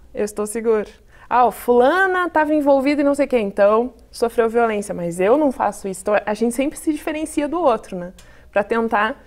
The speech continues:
se sentir seguro que essa violência offline, essa violência física, não vai me atingir. Então, o discurso, ele tem essa coisa, assim, de naturalizar, de encontrar desculpas,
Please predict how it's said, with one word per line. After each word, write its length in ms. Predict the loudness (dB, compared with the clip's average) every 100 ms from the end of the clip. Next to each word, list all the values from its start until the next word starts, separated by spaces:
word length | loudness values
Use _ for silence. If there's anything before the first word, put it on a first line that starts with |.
| -20 -20 -20 -8
se 140 | -4
sentir 320 | 0 0 -2
seguro 560 | -4 -4 -2 -2 -2 -4
que 180 | -2 -2
essa 260 | 0 -2
violência 680 | 0 0 0 -2 -4 -8 -14 -4
offline, 640 | -2 -2 -4 -2 0 -2
essa 160 | -2 -6
violência 360 | -6 -6 -6
física, 380 | -10 -10 -10 -10
não 100 | -10
vai 140 | -8 -8
me 80 |
atingir. 480 | -8 -8 -8 -6 -10 -14 -20 -20 -20 -20 -20
Então, 140 | -6 -4
o 40 |
discurso, 440 | -2 -2 -4 -2 -2
ele 140 | -2
tem 260 | -2 -2 0
essa 220 | -2 -4
coisa, 440 | 0 2 2 -2
assim, 220 | -6 -6
de 80 | -4
naturalizar, 800 | -4 -2 0 0 0 0 0 0
de 100 | -4
encontrar 420 | -8 -8 -8 -6
desculpas, 960 | -6 -8 -6 0 2 0 -2 -8 -10 -10